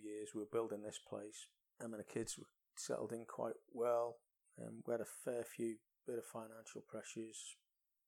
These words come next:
building and renting and all that type of stuff. And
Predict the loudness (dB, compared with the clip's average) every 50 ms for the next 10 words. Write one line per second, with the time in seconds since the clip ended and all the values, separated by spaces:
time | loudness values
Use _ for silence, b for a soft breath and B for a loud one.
0 | _ -2 0 0 0 -2 -2 -4 -6 -6 -10 -10 -8 -8 -8 -8 -10 -10 -10 -10
1 | -12 -12 -12 -14 -14 -14 -14 -14 -14 -14 -12 -12 -12 -12 -12 -12 -14 -12 -10 -10
2 | -10 -10 -12 -16 -16 -14 -12 -12 -12